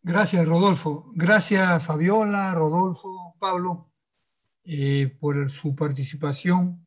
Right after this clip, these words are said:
No le doy las gracias a Doris porque no me estaré escuchando, evidentemente, pero esto, esta es una reunión casi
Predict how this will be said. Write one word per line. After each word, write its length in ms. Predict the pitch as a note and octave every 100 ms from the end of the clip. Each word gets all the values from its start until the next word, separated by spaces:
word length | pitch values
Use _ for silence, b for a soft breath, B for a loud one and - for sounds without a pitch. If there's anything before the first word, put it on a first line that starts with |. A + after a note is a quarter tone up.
| _
No 220 | D#3+ D#3+
le 60 | D#3+
doy 160 | E3+
las 120 | E3
gracias 320 | D#3+ F3+ E3+ D#3+
a 60 |
Doris 300 | D#3+ F#3 F3+
porque 400 | E3+ D3 C#3 C#3
no 140 | C#3 D#3
me 100 | D3+
estaré 240 | - D3
escuchando, 520 | D3+ C#3+ C#3 D#3+ D3
evidentemente, 840 | D3 D#3+ E3 E3 E3+ F3+ F3 G3 F3 _ _ _ _ _ _ _ _
pero 460 | - D3+ D3 C#3+ D3+
esto, 280 | F3 E3+ G3+
esta 380 | G3+ G#3 G3 G#3
es 140 | F3
una 180 | G#3 G3
reunión 760 | E3+ D#3+ F3+ F#3 F3+ E3 E3 _ _ _
casi 840 | F3+ E3 F3 D#3+ D3 C3+ C3+ D#3+